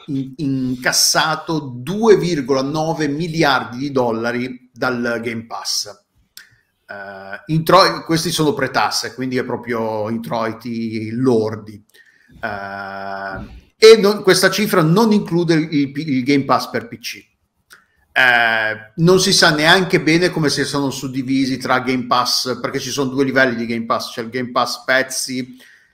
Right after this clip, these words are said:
il, il Game Pass proletariato e il Game Pass Ultimate, non mi ricordo, non so. Questa cifra, anche questa suddivisione non è pre-, non è, non viene specificata nel, nel documento. Quindi due virgola nove miliardi di dollari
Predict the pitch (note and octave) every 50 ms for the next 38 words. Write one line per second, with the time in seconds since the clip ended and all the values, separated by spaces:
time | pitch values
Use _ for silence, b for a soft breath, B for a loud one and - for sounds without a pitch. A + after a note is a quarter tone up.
0 | B B B2+ A#2+ A2 - - C#3+ B2+ A#2+ B2 C3+ C3+ B2+ C3+ D3 C#3 C3+ - -
1 | C3+ C#3 C3+ B2+ B2 C#3 B2+ B2 B2+ C3+ C3 C#3 C#3 C#3 C#3+ - D3 C3+ C3 C3
2 | B2+ B2 A#2+ C3 B2+ A#2+ B2 C3 B2 A#2+ - - C3 C3 B2+ A2+ - A#2+ A2+ A2
3 | A2+ A2+ A2+ A2 A2 A2 A2+ A2+ A#2 A#2+ A2+ A2+ A2 A#2 B2 A#2 A#2+ B2 A#2+ B2
4 | A#2 A#2 - A#2+ A2+ G#2+ - - - - - - B B B B B B B B
5 | B B B - - E3+ F3 E3+ - - F3 D#3+ - F3+ F3+ E3 G3 G3+ - E3+
6 | E3 F3 E3 E3+ D#3 D3 D#3+ D#3+ E3 D#3 - D#3+ D#3 D3+ D#3+ D#3+ D#3 C#3 C3 D3+
7 | D#3 D#3+ D#3+ D3 C#3 C#3 C3+ C#3 C3 C3 - C#3 C#3+ C#3+ C3+ C3+ C3+ C3+ C#3 C3+
8 | C3+ C3+ C3+ C3 B2+ C3+ C3+ C3+ A#2+ B2+ C3+ A#2+ A2+ A#2 A#2 A2 A#2 A2 G2+ -
9 | - G2+ G#2 G2+ G2+ G2+ G2+ G#2 G2+ G2+ G2+ G2 G2 G2 G2 G#2 G#2+ A2+ A2 A2+
10 | B2 B2 A#2+ A2+ A2 G2 - _ _ - _ - - D#3+ C3+ A#2+ C3 B2+ D#3+ G#3+
11 | A3 G#3 F3+ D3 C#3+ C3 C3+ C#3 C3+ B2+ B2+ C3 C#3 C3 B2+ B2 B2+ B2 B2 B2
12 | B2+ B2+ B2+ B2 A#2 A2 G#2+ G#2+ G#2+ G#2+ A2 A2+ A#2+ -